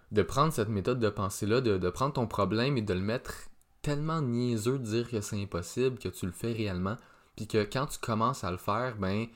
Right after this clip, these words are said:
t'en fais plus que ce que tu t'avais dit de faire de base. Parce que c'est vraiment à ça que ça sert, cette méthode de pensée-là.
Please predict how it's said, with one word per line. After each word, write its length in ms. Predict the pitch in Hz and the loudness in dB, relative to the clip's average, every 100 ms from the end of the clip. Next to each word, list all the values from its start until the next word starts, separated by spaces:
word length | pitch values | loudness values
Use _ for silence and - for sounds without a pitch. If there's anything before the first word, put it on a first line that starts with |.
| - _ _ | -18 _ _
t'en 180 | 90 90 | -2 -2
fais 160 | - 92 | -2 -2
plus 580 | 113 131 - - - - - - | 0 0 0 -8 -10 -16 -20 -16
que 400 | - 113 107 107 - - _ | -4 4 4 4 0 -16 _
ce 120 | - | -8
que 120 | - | 0
tu 140 | 104 - | 0 0
t'avais 300 | 95 92 92 | 0 2 2
dit 120 | 104 | 0
de 80 | - | -2
faire 200 | 101 104 | 0 2
de 100 | 87 | 2
base. 380 | 85 71 - - _ - - _ _ _ _ _ _ _ _ _ _ _ _ _ _ - | 0 -2 -10 -18 _ -20 -20 _ _ _ _ _ _ _ _ _ _ _ _ _ _ -2
Parce 140 | - 110 | 0 2
que 80 | 135 | 2
c'est 160 | 139 | 2
vraiment 320 | 120 139 208 | 2 4 4
à 60 | 190 | 4
ça 160 | - 156 | 2 0
que 40 | |
ça 140 | 95 | -2
sert, 380 | 98 117 131 139 - - | 2 4 4 0 -8 -16
cette 200 | - 101 | -6 0
méthode 260 | 101 95 120 | 0 2 2
de 100 | 110 | 2
pensée-là. 440 | 92 87 - 98 | 2 -2 0 -2